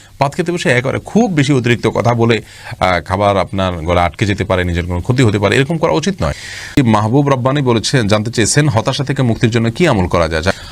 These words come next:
আপনার প্রশ্ন উত্তর হলো যে হতাশা থেকে মুক্তির জন্য সর্বপ্রথম আল্লাহর উপর ভরসা থাকতে হবে যে আল্লাহ রব্বুল আলামিন, আহ, আমাদের সমস্ত সমস্যার সমাধান করবেন, সমস্ত কার্য সিদ্ধ করবেন। বিধায় আপনার, আহ, অস্থিরতাকে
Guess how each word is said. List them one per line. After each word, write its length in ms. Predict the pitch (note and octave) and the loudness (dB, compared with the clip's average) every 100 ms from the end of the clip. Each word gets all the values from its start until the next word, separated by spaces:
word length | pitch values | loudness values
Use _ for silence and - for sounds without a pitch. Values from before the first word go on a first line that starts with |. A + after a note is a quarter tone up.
| - | -4
আপনার 300 | - A2 C#3 | -2 0 0
প্রশ্ন 240 | C3 B2+ E3 | 0 0 0
উত্তর 160 | D3+ | 2
হলো 160 | D#3 E3+ | 2 4
যে 140 | A2+ | 2
হতাশা 340 | F2+ A2+ C#3+ D3 | 0 0 -2 -2
থেকে 200 | D3 C#3+ | -2 0
মুক্তির 360 | A2 - C3+ | 0 2 0
জন্য 440 | A2+ C3+ C3+ C#3 C3+ | 2 2 4 4 4
সর্বপ্রথম 400 | - E2 D#2 C3+ | 2 0 0 0
আল্লাহর 200 | F2+ D#2 | 0 2
উপর 120 | A2+ | 2
ভরসা 300 | A2+ C3+ F3+ | 2 2 2
থাকতে 280 | C3+ - F2+ | 0 0 0
হবে 280 | D#2 G2 A3+ G2+ | 0 -2 -4 0
যে 120 | G2+ | 0
আল্লাহ 200 | E2+ E2 | 0 -2
রব্বুল 200 | D2+ D2+ | -2 0
আলামিন, 360 | D2 F2 F#3 A3+ - - - - | 2 2 2 0 -10 -18 -20 -6
আহ, 460 | - D#2+ D2+ D2 D2 | -4 -2 0 -2 -2
আমাদের 380 | - E2+ E2+ G#2 | -2 -2 0 -2
সমস্ত 640 | G2 - B2 D#3+ D#3+ - - | -2 0 2 2 2 2 0
সমস্যার 400 | - F2 - E2 | 2 0 0 -2
সমাধান 380 | D2+ D2+ D2 | 0 2 2
করবেন, 320 | C#2 E2 F#2+ A#2+ | 0 0 2 0
সমস্ত 340 | G2 F#2+ - | -2 -2 -2
কার্য 300 | F2+ D#2+ F2 | -2 -2 -2
সিদ্ধ 300 | - G#2 G2+ | 0 2 2
করবেন। 440 | G#2 A2+ A#2+ C3 C#3+ - - - - | 2 2 2 0 -4 -14 -20 -12 0
বিধায় 500 | G#2 B2+ B2 F#2 C3+ - - - - - - - - - - - - | 2 4 4 2 -2 -8 -20 -20 -20 -20 -20 -20 -20 -20 -20 -8 -4
আপনার, 540 | - A#2+ F#2 F#2+ C3 - | 0 2 2 0 -6 -6
আহ, 400 | G2 E2 D#2+ - | -4 -2 -2 -2
অস্থিরতাকে 920 | A#2+ - E3+ D3+ C#3+ - B2 B2 B2 | -2 0 -2 0 0 2 2 4 2